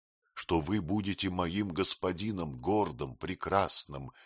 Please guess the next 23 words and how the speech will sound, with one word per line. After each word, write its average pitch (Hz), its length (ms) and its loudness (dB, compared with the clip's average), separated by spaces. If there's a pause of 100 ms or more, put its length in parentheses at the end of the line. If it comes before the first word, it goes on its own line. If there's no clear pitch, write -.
(160)
превосходящим 101 1080 2
во 101 140 2
всем 107 340 0
обыкновенных 101 840 0
людей 82 460 -4 (240)
и 80 120 -6
даже 80 360 0
меня, 82 500 -8 (680)
потому 98 400 2
что - 200 -2
ведь 104 320 -4
я 107 360 0 (420)
только 139 420 0
слабая 90 640 0
женщина. 69 680 -6 (760)
Мне 95 240 2
по 101 160 4
силам 110 360 0
только 107 360 0
взяться 90 500 0
за 85 140 0
королевский 90 720 0
меч, 82 420 -6